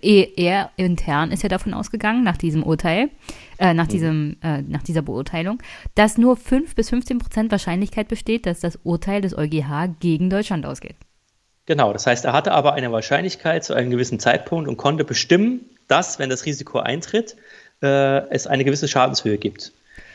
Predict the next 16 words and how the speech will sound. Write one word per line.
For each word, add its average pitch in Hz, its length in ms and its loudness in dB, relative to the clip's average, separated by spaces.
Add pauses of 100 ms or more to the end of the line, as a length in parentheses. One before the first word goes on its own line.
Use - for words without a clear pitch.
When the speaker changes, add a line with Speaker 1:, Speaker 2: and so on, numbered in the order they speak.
(200)
Speaker 1:
Ja, 196 400 4
wir 196 120 2
haben 202 120 0
ja 208 100 0
festgestellt, 185 480 -6
dass 175 80 -6
Herr 170 80 -2
Scheuer 170 220 -6
kein 165 160 -4
guter 165 200 -2
Mathematiker 147 640 -6
ist 147 140 -10
und 156 120 -8
kein 151 220 -8
guter 147 500 -6
Speaker 2:
Mhm. 123 400 -4